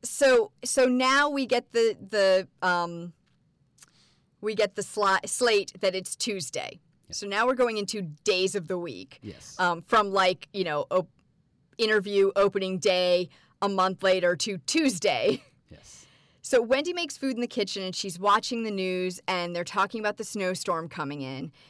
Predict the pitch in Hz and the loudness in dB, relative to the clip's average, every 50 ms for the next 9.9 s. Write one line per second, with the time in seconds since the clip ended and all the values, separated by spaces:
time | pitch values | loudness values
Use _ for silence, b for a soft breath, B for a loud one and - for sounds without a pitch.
0 | b b - - 220 220 220 240 254 247 185 175 202 196 196 196 208 214 214 208 | b b -2 -2 0 0 0 0 -2 -2 -2 2 4 6 6 6 4 2 0 -4
1 | 202 - - 214 185 180 - - 196 175 180 165 180 165 160 170 160 185 143 - | -6 -6 -4 -2 -2 -2 -2 -4 -4 -4 -4 -2 -2 0 0 0 -2 -4 -6 -4
2 | 147 139 131 139 143 - - 175 185 180 175 - - - 208 214 226 240 233 - | -4 -4 -4 -6 -8 -8 -8 -6 -6 -6 -8 -10 -10 -4 -2 0 0 0 0 -2
3 | 262 247 240 220 214 - - 190 196 202 202 196 202 190 - 196 185 - 190 175 | -2 -2 -2 -4 -6 -10 -10 -6 -4 -4 -4 -4 -6 -6 -6 -6 -2 0 0 0
4 | 175 175 165 - - 156 156 151 151 151 - - - 175 165 165 170 - - - | 0 -2 -8 -4 -4 -4 -4 -4 -6 -8 -8 -8 -8 -8 -8 -8 -6 -2 2 2
5 | - - - 185 196 220 208 214 214 220 214 180 196 175 151 143 139 143 143 - | 2 2 0 0 4 4 6 6 6 6 4 4 4 2 2 2 2 0 -2 -4
6 | - _ - 85 82 85 95 104 b b b b b b b b b b b b | -6 _ -18 -16 -16 -14 -16 -16 b b b b b b b b b b b b
7 | b b b - 208 196 185 226 226 254 - 311 302 294 311 277 - - 254 233 | b b b -6 -6 -2 2 2 2 2 2 -2 -2 -2 -4 -8 -6 0 2 2
8 | 220 214 - 196 190 185 - - 220 202 214 226 233 - 240 233 202 202 190 185 | 2 2 2 -2 -4 -2 -2 2 6 6 6 6 6 2 0 2 4 6 8 8
9 | 175 170 175 170 165 - - 185 190 190 185 170 143 139 165 - - | 8 6 2 -2 -4 -4 -2 4 6 8 10 10 8 6 4 -2 -8